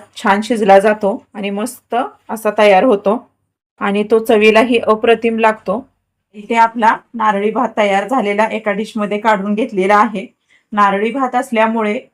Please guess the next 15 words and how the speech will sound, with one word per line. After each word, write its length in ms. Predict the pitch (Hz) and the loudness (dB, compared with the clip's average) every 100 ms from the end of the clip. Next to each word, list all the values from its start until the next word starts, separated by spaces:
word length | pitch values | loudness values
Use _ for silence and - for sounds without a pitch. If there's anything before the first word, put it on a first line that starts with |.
| - | -8
वरून 380 | 202 202 226 233 | -6 -4 -2 0
मी 200 | 247 - _ _ _ _ _ _ _ - | -2 -4 _ _ _ _ _ _ _ -6
खोबरं 260 | 247 196 214 | -6 -4 -6
किसून 360 | 226 233 226 | -6 -4 -4
टाकलेलं 460 | 220 233 214 208 214 | -2 -2 -2 -2 2
आहे 280 | 233 226 202 | 2 2 -4
ओलं, 380 | 202 220 196 220 - _ _ _ _ _ | -2 -2 0 -2 -6 _ _ _ _ _
त्याच्यामुळे 440 | 202 190 208 214 214 | -10 -6 -6 -6 -6
नारळी 440 | 220 220 196 202 | -2 -2 -2 -4
भात 200 | 208 220 - - | -2 -4 -4 -8
मस्तच 440 | 208 233 - 226 214 | -10 -10 -6 -6 -4
दिसतोय. 400 | 254 - 202 254 - | -8 -6 -8 -8 -8
बघू 240 | 196 185 | -6 -6
शकता 300 | 233 220 - | -6 -6 -4
इथे. 260 | 196 185 | -4 -4